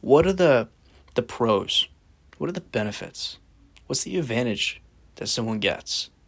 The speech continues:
when they ask themselves that question? Whenever they accidentally, subconsciously,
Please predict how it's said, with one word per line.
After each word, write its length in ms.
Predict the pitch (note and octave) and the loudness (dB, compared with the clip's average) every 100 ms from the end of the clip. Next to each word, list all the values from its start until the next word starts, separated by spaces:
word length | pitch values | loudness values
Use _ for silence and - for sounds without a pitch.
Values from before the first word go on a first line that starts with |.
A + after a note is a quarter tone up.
| _ _ _ _ _ _ _ _ | _ _ _ _ _ _ _ _
when 140 | A#2 A2 | -4 -2
they 100 | A2 | 0
ask 240 | G#2 - | 0 -4
themselves 600 | - - - - - - - - | -2 0 0 -4 -8 -8 -10 0
that 220 | G#2+ - | 2 2
question? 480 | - E2 - - - - _ - | -2 -2 -2 -4 -12 -20 _ -10
Whenever 460 | - A2 - B2+ C3+ | -4 -4 0 4 6
they 340 | A#2+ A#2+ A#2+ - _ _ _ _ _ _ _ _ - | 8 6 4 -6 _ _ _ _ _ _ _ _ -2
accidentally, 680 | A#2+ - C#3+ C3 C3+ C#3 C3+ | -2 0 0 2 2 2 0
subconsciously, 1040 | - A#2 - C#3 C#3 C#3+ C3 C#3+ C3 B2 | 0 -6 -2 2 2 2 -2 -2 -2 -2